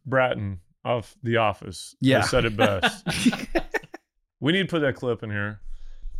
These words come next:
Speaker 1: "Michael, you just filed bankruptcy. It's like a get out of jail free card."
Speaker 2: <laughs>
Speaker 1: That's,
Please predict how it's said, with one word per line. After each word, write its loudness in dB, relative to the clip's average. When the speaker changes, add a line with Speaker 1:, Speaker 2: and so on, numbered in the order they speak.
Speaker 1:
"Michael, 4
you 4
just 0
filed 2
bankruptcy. 0
It's -2
like 2
a 2
get 2
out 6
of 0
jail 4
free 0
card." 6
Speaker 2:
<laughs> 6
Speaker 1:
That's, 2